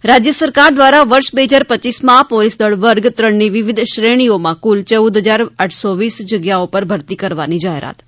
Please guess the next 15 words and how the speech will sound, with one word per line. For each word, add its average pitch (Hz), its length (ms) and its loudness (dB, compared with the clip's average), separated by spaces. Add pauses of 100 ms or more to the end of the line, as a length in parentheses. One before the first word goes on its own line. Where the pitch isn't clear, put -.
(580)
પ્રધાનમંત્રી 277 600 4
નરેન્દ્ર 262 400 2
મોદી 254 300 2
આવતીકાલે 233 480 2
આકાશવાણી 226 540 0
પરથી 220 300 -4
પ્રસારિત 208 500 -4
થનાર 220 380 0
મન 214 180 0
કી 202 140 -6
બાત 208 320 2
કાર્યક્રમમાં 202 540 -2
વિચારો 185 340 -4
રજૂ 180 240 -4
કરશે. 208 400 -10